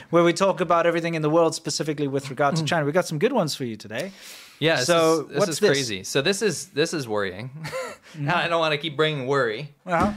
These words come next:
Speaker 2: Um, but very interesting article from Lily Guo.
Speaker 1: Okay.
Speaker 2: And, uh,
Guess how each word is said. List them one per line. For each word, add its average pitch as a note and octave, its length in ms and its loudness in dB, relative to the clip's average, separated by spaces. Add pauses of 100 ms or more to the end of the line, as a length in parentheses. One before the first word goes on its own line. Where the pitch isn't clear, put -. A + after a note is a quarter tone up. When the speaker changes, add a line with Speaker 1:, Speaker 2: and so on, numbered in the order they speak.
(220)
Speaker 2:
Um, B2 440 -2 (420)
but F3 460 -2 (200)
very D#3+ 300 0
interesting F#3+ 400 -6
article C3+ 460 -2
from B2+ 260 -10
Lily C3 240 -6
Guo. A#2 420 -8 (480)
Speaker 1:
Okay. G#2+ 260 -12 (180)
Speaker 2:
And, C3 400 -2
uh, A#2 300 0